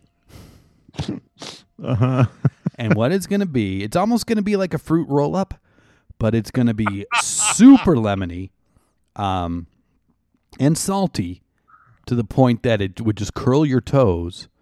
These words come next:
Speaker 2: to eat. Uh, but they can use it. They can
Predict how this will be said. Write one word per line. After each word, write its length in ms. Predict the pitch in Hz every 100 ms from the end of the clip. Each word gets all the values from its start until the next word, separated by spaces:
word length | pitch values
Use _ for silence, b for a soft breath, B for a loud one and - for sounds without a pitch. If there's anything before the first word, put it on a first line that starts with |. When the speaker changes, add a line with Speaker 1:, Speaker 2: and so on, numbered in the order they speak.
| _ _ _ _ _ -
Speaker 2:
to 100 | - -
eat. 340 | 143 113 - _ _ _ _ _ _ _ -
Uh, 340 | 113 104 98 92
but 160 | 110
they 120 | 117 113
can 200 | 113 107
use 340 | 120 123 113
it. 200 | 123 123 -
They 140 | 113 107
can 220 | 120